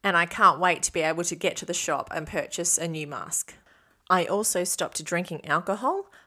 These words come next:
I wasn't a big drinker, but did enjoy a fruity little cocktail from time to time when I was out for dinner. But I really did feel that when I consumed alcohol, the levels on the machine were higher,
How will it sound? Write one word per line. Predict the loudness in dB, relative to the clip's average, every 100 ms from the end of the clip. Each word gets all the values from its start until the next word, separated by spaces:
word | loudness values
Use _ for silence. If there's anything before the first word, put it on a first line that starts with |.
| _
I | -6
wasn't | -2 0 -2 -2
a | -4
big | -4 -4
drinker, | -2 -4 0 -2 -2
but | -6 -4
did | -2 0
enjoy | -2 -2 0 2 2
a | 0
fruity | -2 -4 -6 -4
little | -4 -4
cocktail | -4 -6 -4 -2 -2
from | -4 -8
time | -2 -2 -2
to |
time | -10 -6 -4 -4
when | -4
I | -2
was | -2 -2
out | -4 -4
for | -6
dinner. | -4 -4 -6 -10 -20 -20 _ -6
But | 2
I | 2
really | 2 2 0 0
did | -2 -4
feel | -6 -6 -2 -2
that | -2 -4
when | -2 -4
I |
consumed | -4 -8 -8 -6 -6 -6 -4
alcohol, | -4 -2 -6 -4 -4 -8
the | -8 -4
levels | -4 -4 -6 -6
on | -6
the |
machine | -8 -8 -6 -6 -6
were | -8
higher, | -4 -2 0 -2